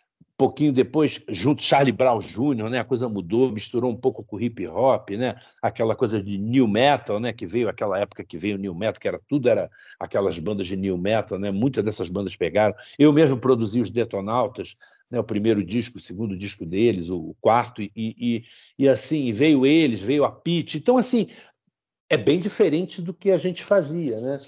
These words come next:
Mas continua sendo rock and roll. O rock é uma grande árvore, né? Com vários galhos. Eu acho que tá, tá bem ativo, entendeu? Talvez não esteja tanto na mídia, mas ele tá bem ativo,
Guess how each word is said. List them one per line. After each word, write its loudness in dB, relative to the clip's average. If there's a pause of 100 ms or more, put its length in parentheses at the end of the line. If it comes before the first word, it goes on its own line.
(500)
Mas 2
continua 2
sendo -2
rock 0
and 2
roll. 4
O 4
rock 4
é 2
uma 2
grande 0
árvore, 0
né? -6
Com -12
vários 0
galhos. -2 (280)
Eu 6
acho 4
que 2
tá, 2
tá 0
bem 2
ativo, 0
entendeu? 2
Talvez 2
não 0
esteja 2
tanto -2
na -2
mídia, 0
mas -2
ele 2
tá 0
bem -4
ativo, -4